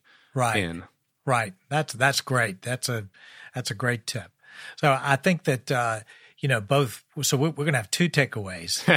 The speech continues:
Speaker 2: <laughs>
Speaker 1: for, uh, w-, is that allowed? Okay.
Speaker 2: I don't
Speaker 1: Uh,
Speaker 2: know.
Speaker 1: two
Speaker 2: Hold on, let's
Speaker 1: takeaways.
Speaker 2: check. Yep,
Speaker 1: One
Speaker 2: it's
Speaker 1: is,
Speaker 2: allowed.
Speaker 1: is create that backlog because that's so valuable. There's so many good things out there. I think the second takeaway is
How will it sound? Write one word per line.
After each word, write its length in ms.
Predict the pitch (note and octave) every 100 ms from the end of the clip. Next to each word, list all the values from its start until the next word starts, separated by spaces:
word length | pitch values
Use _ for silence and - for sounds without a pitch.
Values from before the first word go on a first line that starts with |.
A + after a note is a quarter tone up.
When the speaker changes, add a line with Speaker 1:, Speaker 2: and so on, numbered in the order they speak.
| D#3+ C3 B2 -
Speaker 2:
<laughs> 40 | -
Speaker 1:
for, 220 | - C#3+
uh, 600 | B2 A#2 A2 A#2 A2 A2
w-, 240 | B2 B2+ - - _
is 120 | B2+
that 140 | D3 G#3
allowed? 420 | E3 E3+ G#3 - _ _ -
Okay. 200 | D3 - - - -
Speaker 2:
I 80 | D3
don't 80 | D#3
Speaker 1:
Uh, 140 | D3+
Speaker 2:
know. 100 | A#2 -
Speaker 1:
two 120 | -
Speaker 2:
Hold 120 | - A#2+
on, 60 |
let's 120 | A#2+ C3+
Speaker 1:
takeaways. 60 | B2
Speaker 2:
check. 200 | A2+ B2
Yep, 340 | E3 C#3 C3+
Speaker 1:
One 140 | C3+ G3+
Speaker 2:
it's 160 | -
Speaker 1:
is, 80 | D#3 C3+
Speaker 2:
allowed. 40 | F3+
Speaker 1:
is 140 | D3+ -
create 420 | - D3+ D3 C#3+
that 300 | C#3+ C3 -
backlog 600 | C#3 C3+ - A#2 G#2+ G#2
because 260 | A2 B2+ A2
that's 320 | B2+ B2 -
so 180 | C#3 C3
valuable. 580 | A#2+ A#2 A2+ G#2+ G#2+ G2+ -
There's 240 | B2+ A2
so 300 | - D3+ C3+
many 300 | D3 C3+ A#2+ A2+
good 240 | - B2 -
things 320 | - A#2 A2 -
out 260 | G#2+ G#2+
there. 220 | G2+ G2 G2 - - - - -
I 80 |
think 180 | B2+ D3
the 80 | C3+
second 400 | - E3 E3 E3+
takeaway 580 | D#3 C#3+ C3+ B2 A#2 A#2
is 300 | C3+ B2+ A2+